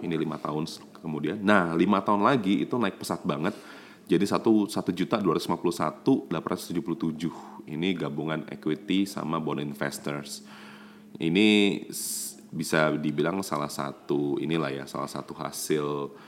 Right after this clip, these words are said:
eh, yang dicapai oleh bursa, terutama bareng beberapa inisiatif, eh, in-, eh, instansi juga termasuk Teach Me untuk, eh, ngepromote, eh,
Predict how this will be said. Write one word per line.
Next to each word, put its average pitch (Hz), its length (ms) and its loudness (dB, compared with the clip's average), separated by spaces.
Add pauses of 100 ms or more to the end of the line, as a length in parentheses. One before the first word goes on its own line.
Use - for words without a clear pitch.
(540)
eh, 50 760 -4
yang 76 220 -2
dicapai 76 560 -4
oleh 73 240 -2
bursa, 73 480 0 (720)
terutama 80 480 -2 (160)
bareng 85 560 4 (240)
beberapa 76 800 -2
inisiatif, 78 640 -6
eh, 80 240 -2
in-, - 80 -4
eh, 76 240 -6
instansi 80 260 -4
juga 76 240 2
termasuk 80 400 -2
Teach - 240 -6
Me 87 160 0 (460)
untuk, 80 420 -2
eh, 80 220 -2
ngepromote, 80 500 0 (480)
eh, 64 400 -8